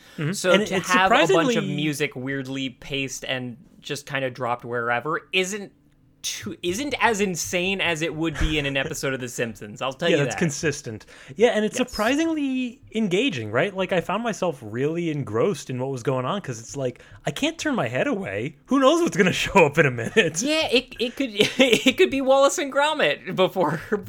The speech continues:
Speaker 2: if I, if, when I blink. It's
Speaker 1: They're
Speaker 2: great.
Speaker 1: talking to a big papier-mâché sun, and he wants to play Pinochle. <laughs>
Speaker 2: Okay, that, that son is a tragic hero, is what he is.
Speaker 1: <laughs>
Speaker 2: But that's, it's really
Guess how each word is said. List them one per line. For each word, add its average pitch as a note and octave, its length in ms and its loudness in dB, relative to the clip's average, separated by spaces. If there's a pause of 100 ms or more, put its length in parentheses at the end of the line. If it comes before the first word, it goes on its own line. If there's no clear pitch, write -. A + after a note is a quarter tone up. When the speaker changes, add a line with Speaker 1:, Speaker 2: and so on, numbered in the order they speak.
Speaker 2:
if E3+ 160 -4
I, F#3+ 120 4 (100)
if, F#3+ 200 -2
when G3 140 -2
I G#3 80 0
blink. A#3+ 580 -2 (120)
It's - 140 -10
Speaker 1:
They're G3 120 4
Speaker 2:
great. C4 100 2
Speaker 1:
talking A#3 220 0
to B3 80 2
a G#3+ 60 4
big A3 240 -2
papier-mâché B3 560 -2
sun, C4+ 400 -2
and D3+ 100 -2
he F3+ 80 -2
wants G#3 240 -2
to - 80 -18
play B3 160 2
Pinochle. D3 800 -2
<laughs> - 400 -20
Speaker 2:
Okay, A#2+ 400 -2 (140)
that, C3 340 2
that C3+ 240 0
son B2 240 -4
is A#2 100 -10
a A#2 60 -12
tragic G#2+ 560 -10 (360)
hero, G2+ 520 -16 (160)
is - 200 -8
what - 180 4 (120)
he - 60 -10
is. - 380 -2
Speaker 1:
<laughs> - 40 -18 (1120)
Speaker 2:
But A3 140 -6
that's, C4+ 260 -4 (140)
it's A3 200 -6
really A3+ 520 -8